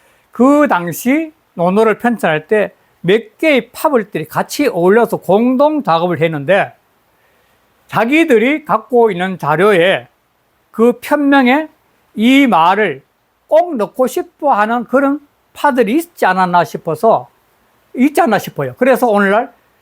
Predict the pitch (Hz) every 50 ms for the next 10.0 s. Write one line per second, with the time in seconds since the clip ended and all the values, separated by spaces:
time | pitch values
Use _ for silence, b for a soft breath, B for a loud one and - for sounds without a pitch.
0 | b b b b b b _ - 262 254 247 - 226 220 220 233 214 180 151 147
1 | 151 170 185 196 190 - 226 233 220 202 180 196 175 170 165 - - 214 233 247
2 | 285 285 - 190 190 185 - 180 196 190 185 190 185 180 - 208 196 190 185 -
3 | 214 214 202 175 156 190 214 247 b b b b b - 190 196 196 208 208 202
4 | - _ _ _ _ _ _ - 254 262 247 - 254 233 233 - 226 202 175 175
5 | 165 - - 165 170 175 170 - 165 151 147 135 147 - 190 170 151 160 175 190
6 | 202 202 b b b b _ _ 233 233 233 240 233 233 - _ _ _ _ -
7 | - 311 311 311 254 208 185 170 - 180 151 - - 220 220 226 220 214 233 247
8 | 254 254 - - 220 208 294 302 302 240 196 170 - 175 170 185 185 185 - 165
9 | 151 151 156 156 151 - - - - 220 175 143 127 127 120 120 120 131 131